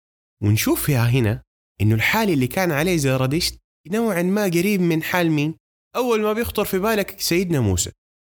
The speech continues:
الله أوحاله وطلب منه يروح من مكان إلى مكان، وبعد كذا بعث في فرعون ودخل إلى فرعون، لكن فرعون ما أسلم،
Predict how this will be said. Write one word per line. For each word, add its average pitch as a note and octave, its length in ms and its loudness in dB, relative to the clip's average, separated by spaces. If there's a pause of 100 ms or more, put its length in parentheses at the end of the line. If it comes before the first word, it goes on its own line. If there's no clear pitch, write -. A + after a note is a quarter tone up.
(120)
الله D3+ 280 0
أوحاله D#3 480 -2 (320)
وطلب D#3+ 440 -2
منه E3+ 200 0
يروح D#3 280 -2
من D3+ 100 0
مكان D3+ 320 0
إلى D3+ 220 0
مكان، F3+ 440 -2 (420)
وبعد A#3+ 380 -2
كذا C#4+ 380 -4 (440)
بعث G3 540 -2 (280)
في D#3+ 160 -2
فرعون D3+ 600 0
ودخل D3+ 320 0
إلى B2 260 2
فرعون، G2 420 0
لكن C#3 200 -2
فرعون G#3+ 360 0
ما F3 220 0
أسلم، F2 340 -4